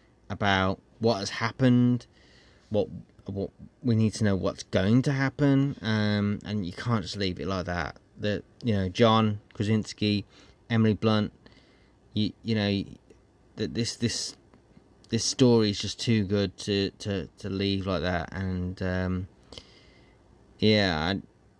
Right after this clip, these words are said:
and I'm so glad that, um,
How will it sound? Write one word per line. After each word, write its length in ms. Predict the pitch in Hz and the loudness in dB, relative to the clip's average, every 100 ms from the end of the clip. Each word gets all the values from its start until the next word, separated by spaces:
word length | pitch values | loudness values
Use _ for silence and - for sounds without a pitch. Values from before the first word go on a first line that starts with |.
| _ | _
and 520 | 113 110 104 - - | 0 0 0 -6 -10
I'm 220 | - 98 107 | -10 -8 -6
so 680 | - - 117 113 110 104 92 - _ | -4 2 4 6 4 2 -4 -12 _
glad 300 | - 101 98 - | -4 0 0 -2
that, 360 | 101 - - | -6 -6 -6
um, 640 | 101 98 95 95 95 95 | -2 0 0 -2 -2 -4